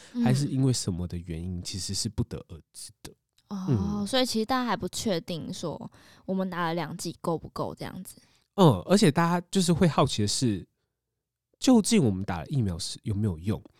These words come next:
Speaker 1: 嗯。
Speaker 2: 因为，因为在美国，就是现在新冠肺炎的数量哦，一月六号那天哦，
Speaker 1: 嗯。
Speaker 2: 新冠肺炎单日确诊数一百零八万。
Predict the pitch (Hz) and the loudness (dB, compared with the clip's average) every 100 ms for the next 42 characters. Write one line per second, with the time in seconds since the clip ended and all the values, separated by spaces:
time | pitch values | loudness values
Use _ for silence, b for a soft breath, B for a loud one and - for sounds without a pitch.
0 | b b 233 220 233 - B B B 254 | b b 4 6 6 2 B B B 6
1 | 220 220 151 98 - 98 90 92 120 147 | 6 6 6 4 0 -2 -2 -2 0 0
2 | - 160 120 123 87 - 135 135 120 123 | 4 4 4 2 0 0 2 2 2 0
3 | 92 85 - 110 92 95 82 80 120 147 | 0 -2 -2 -2 -2 -2 -6 -10 -10 -6
4 | 147 156 120 104 113 98 104 90 98 90 | 0 4 4 4 2 2 -2 -2 -4 -4
5 | - 82 65 - - b b 254 214 220 | -6 -8 -10 -12 -16 b b -2 -2 -4
6 | - 180 170 170 117 - 135 143 - 143 | 2 6 6 6 4 4 4 4 2 0
7 | 92 - - 147 95 - 85 - - - | 0 -2 2 4 4 0 -4 -4 -4 0
8 | 98 - _ _ - 156 92 78 80 90 | -2 -4 _ _ -10 -4 -4 -4 -6 -8
9 | - 92 85 101 92 | -8 -6 -4 -4 -4